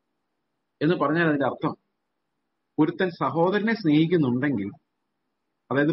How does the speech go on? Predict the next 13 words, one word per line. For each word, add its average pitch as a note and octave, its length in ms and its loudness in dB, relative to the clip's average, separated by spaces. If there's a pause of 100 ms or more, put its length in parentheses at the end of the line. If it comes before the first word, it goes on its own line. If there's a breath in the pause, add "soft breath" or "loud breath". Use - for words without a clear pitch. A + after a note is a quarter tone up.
(120)
പുതിയ C#3+ 240 4
നിയമത്തിന്റെ G#3+ 520 0
കൽപ്പന D#3 420 -2
അനുസരിച്ച്, C#3+ 400 -4
പ്രമാണം C#3+ 600 0
അനുസരിച്ച് C3+ 380 -2
ഒരാൾ B2+ 240 0
സഹോദരനെ C3 540 0
സ്നേഹിക്കുന്നുണ്ടെങ്കിൽ A#2 800 -4 (420)
അവനിൽ C#3+ 520 2 (380)
ദൈവസ്നേഹം C3 640 0
തികയാതെ A#2 640 -6
പറ്റിയല്ല. A#2+ 460 -8